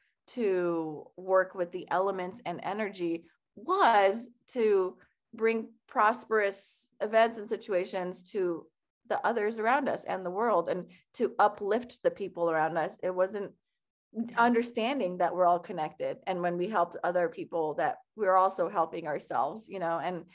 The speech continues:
Speaker 1: I think it's just, like, kind of trailed off from that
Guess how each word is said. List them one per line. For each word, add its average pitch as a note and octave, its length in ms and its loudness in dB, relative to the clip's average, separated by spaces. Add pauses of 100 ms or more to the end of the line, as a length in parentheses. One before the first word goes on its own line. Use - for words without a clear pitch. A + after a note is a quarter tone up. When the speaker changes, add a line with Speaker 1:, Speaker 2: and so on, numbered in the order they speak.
(160)
Speaker 1:
I F#3+ 100 -4
think F#3+ 180 -4
it's F3+ 100 -4
just, F3 200 -6
like, F3 260 -2
kind A#3+ 240 -4
of A#3 140 -4 (340)
trailed C#4 380 0
off C#4 240 2
from F#3+ 180 -6
that D3 320 0